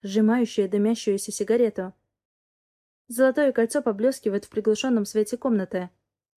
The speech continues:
«Активнее!», раздается новый приказ. Прикусываю язык, чтобы не ляпнуть лишнего.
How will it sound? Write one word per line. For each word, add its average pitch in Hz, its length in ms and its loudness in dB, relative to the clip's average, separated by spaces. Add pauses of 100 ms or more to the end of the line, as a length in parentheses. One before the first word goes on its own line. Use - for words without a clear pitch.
(460)
«Активнее!», 202 760 0 (380)
раздается 196 520 0
новый 220 240 2
приказ. 202 480 -4 (1000)
Прикусываю 240 560 2
язык, 262 460 0 (100)
чтобы 214 260 0
не 226 120 6
ляпнуть 220 360 0
лишнего. 190 540 -4